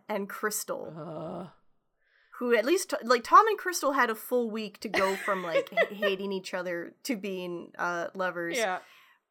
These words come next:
Speaker 2: These
Speaker 1: Belle and the Beast
Speaker 2: have, like, a few days.
Speaker 1: Yeah, if that.
Speaker 2: If that.
Speaker 1: And, and yet, I don't know, for some reason, I, like, it works, it <laughs> works so much better at the end.
Speaker 2: Yeah.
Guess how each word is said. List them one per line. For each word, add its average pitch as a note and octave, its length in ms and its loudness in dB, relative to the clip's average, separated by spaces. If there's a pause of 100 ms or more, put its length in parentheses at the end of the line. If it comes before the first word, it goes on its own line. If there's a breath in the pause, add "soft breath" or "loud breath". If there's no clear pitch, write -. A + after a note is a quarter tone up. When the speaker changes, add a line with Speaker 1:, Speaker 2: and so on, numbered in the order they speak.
(360)
Speaker 2:
These C#4+ 220 -6
Speaker 1:
Belle C4+ 220 8
and F4+ 100 2
the F4+ 60 0
Beast B3 440 -2
Speaker 2:
have, B3+ 160 0
like, A3+ 140 -4
a G#3+ 80 -4
few A3 180 -8
days. F#3 560 -4 (640)
Speaker 1:
Yeah, A3 380 6 (460)
if A#3+ 220 2
that. F#3 420 2
Speaker 2:
If G#3+ 220 -12
that. G#3+ 80 -4
Speaker 1:
And, G#3+ 380 2 (880)
and C4+ 160 8
yet, E4+ 160 10
I C#4+ 40 10
don't F#4 140 10
know, F4+ 120 8
for E4 160 -6
some G4 240 2
reason, F#4+ 360 4
I, C#4 360 6
like, B3 180 2
it B3+ 160 -2
works, A#3+ 460 2
it A3+ 140 -4
<laughs> - 20 -4
works - 360 8
so B3+ 280 6
much - 280 8
better F#4+ 240 4
at - 140 4
the A3 140 -4
end. F#3 340 -4 (140)
Speaker 2:
Yeah. A3+ 260 -6